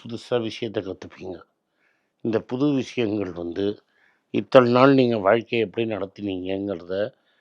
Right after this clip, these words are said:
மாத்தி ஒரு ஐடியா கொடுக்கும். உங்க பிஹேவியரையே நீங்க மாத்திக்கிறீங்க. முன்னெல்லாம் வந்து போஸ்ட்மேன் லெட்டரை கொண்டு வருவாங்க, போஸ்ட் ஆர்டர்ல பணம் வரும், போஸ்ட் ஆர்டரை நம்பி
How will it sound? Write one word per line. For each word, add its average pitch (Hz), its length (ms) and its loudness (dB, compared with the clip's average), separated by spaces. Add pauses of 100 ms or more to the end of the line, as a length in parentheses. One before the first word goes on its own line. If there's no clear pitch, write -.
(320)
மாத்தி 117 380 0 (100)
ஒரு 101 80 0 (100)
ஐடியா 101 200 -2 (120)
கொடுக்கும். - 400 -20 (920)
உங்க 120 300 2
பிஹேவியரையே 117 560 0
நீங்க 113 300 -2
மாத்திக்கிறீங்க. 90 560 -10 (800)
முன்னெல்லாம் 123 460 2
வந்து 110 160 -4 (140)
போஸ்ட்மேன் 117 400 -4
லெட்டரை 101 260 -6
கொண்டு 98 240 -8
வருவாங்க, 90 380 -8 (800)
போஸ்ட் 123 280 0
ஆர்டர்ல 101 320 2
பணம் 95 380 -4
வரும், 87 340 -8 (720)
போஸ்ட் 139 300 2
ஆர்டரை 107 440 6
நம்பி 107 240 -2